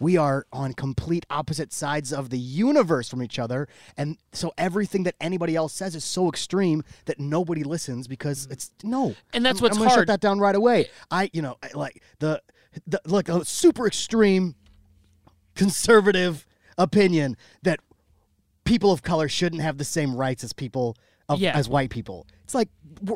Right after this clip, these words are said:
Speaker 1: I'm not even gonna have that conversation with you.
Speaker 2: Yeah.
Speaker 1: What do you mean? I'm not, like, I'm not even gonna give you the time of day.
Speaker 2: Mm-hmm.
Speaker 1: And that's, if we can kind of get the conversation back to the middle,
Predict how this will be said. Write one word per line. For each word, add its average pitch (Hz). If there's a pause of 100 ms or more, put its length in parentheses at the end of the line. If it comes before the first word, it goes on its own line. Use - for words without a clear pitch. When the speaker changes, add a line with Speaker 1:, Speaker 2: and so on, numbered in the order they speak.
Speaker 1:
I'm 233
not 294
even 262
gonna 233
have 202
that 175
conversation 170
with 117
you. 95
Speaker 2:
Yeah. 214 (220)
Speaker 1:
What 233
do 247
you 240
mean? 233
I'm 175
not, -
like, 196
I'm 220
not 247
even 220
gonna 185
give 175
you 180
the 165
time 156
of 117
day. 104 (100)
Speaker 2:
Mm-hmm. 180
Speaker 1:
And 156 (520)
that's, - (440)
if -
we 147
can -
kind -
of 165
get -
the 143
conversation 135
back 127
to -
the 147
middle, 117